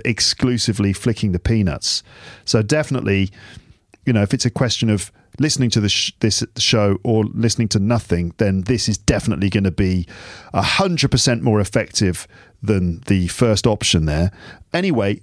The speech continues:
you and your learning of English, what about your experiences of it?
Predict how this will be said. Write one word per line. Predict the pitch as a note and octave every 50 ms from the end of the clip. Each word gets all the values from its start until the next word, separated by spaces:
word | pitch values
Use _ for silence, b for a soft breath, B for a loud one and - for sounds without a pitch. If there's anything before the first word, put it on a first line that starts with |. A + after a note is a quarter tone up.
| _ -
you | - C3+ D#3+ G#3 G#3+ G#3+ G3+ G#3
and | - E3 D3+
your | D3+ D3+ D3
learning | D3 D3 D3 C#3 C#3+ C3
of | C3 B2+
English, | A#2 G#2+ F#2 E2 E2 F2 - - - b b b b b b b b b
what | - D3 F3+ F3
about | C#3+ E3 D#3 D3+ C#3+ C#3 - _ _ _ _ _ _ _ _ _ _ _ - -
your | D3+ C#3+ C3
experiences | B2+ - - - - C#3 A#2+ A2+ G#2 F#2 F#2 - G2+ F2+ F2
of | F2+ E2
it? | E2+ E2 D#2+ - _